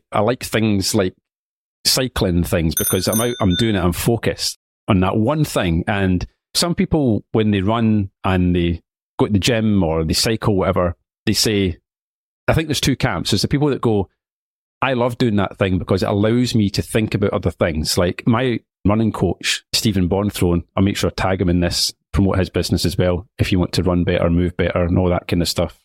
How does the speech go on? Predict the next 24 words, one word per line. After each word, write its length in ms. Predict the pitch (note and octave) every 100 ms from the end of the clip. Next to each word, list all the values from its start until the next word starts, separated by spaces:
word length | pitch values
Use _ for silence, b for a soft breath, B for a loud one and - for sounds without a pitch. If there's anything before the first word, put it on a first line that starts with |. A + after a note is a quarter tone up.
| _
I'll 160 | - E2
tag 320 | - F#2 F2
Stephen 300 | - F2 F2
in 100 | F2
this. 280 | F2 E2+ - _ _ _ _ _ _ _ _
Stephen 600 | - - F3+ F3+ C#3+ A2 G#2 _ _
is 140 | B2+ B2+
one 80 |
of 60 | B2
those 180 | A2+ F#2+
guys 560 | B2 G#2+ E2+ G2 - - -
that 360 | G#2+ G2+ G2+ - _ _ _ _ _ _ -
when 140 | A2+
he's 240 | C3+ C#3+
out 100 | C3+
running, 460 | G#2 C3 G#2 F2+ F2 _ -
it 40 |
allows 320 | A2+ B2 C#3+ D3
him 140 | A#2+
to 100 | A2
think 280 | - B2+ A#2+
about 240 | A2 G#2+ _ -
other 200 | A2+ A#2+
stuff. 500 | - F#2+ E2 -